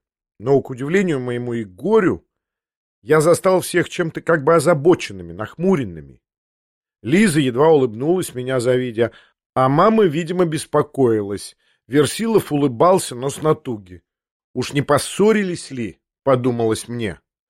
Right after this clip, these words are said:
Впрочем, сначала все шло хорошо. Версилов только поморщился немного на суп с клецками и очень сгримасничал, когда подали зразы.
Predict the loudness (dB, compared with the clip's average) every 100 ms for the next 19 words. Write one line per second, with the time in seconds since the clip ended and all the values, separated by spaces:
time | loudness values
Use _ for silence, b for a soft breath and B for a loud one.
0 | _ b b 2 2 2 -2 -4 -2 0
1 | 2 2 2 0 -2 0 -2 0 2 2
2 | 0 -6 -14 _ _ _ -10 -2 -2 -2
3 | -2 -2 0 -4 -4 -2 0 2 2 0
4 | -10 -12 -10 -6 -2 -2 0 -2 -4 -8
5 | -8 0 2 2 -4 -8 -8 -14 b b
6 | b -6 0 2 0 -6 -8 -8 -6 0
7 | 2 2 -2 -12 -12 -6 -2 0 0 -2
8 | -2 -4 0 2 2 0 -6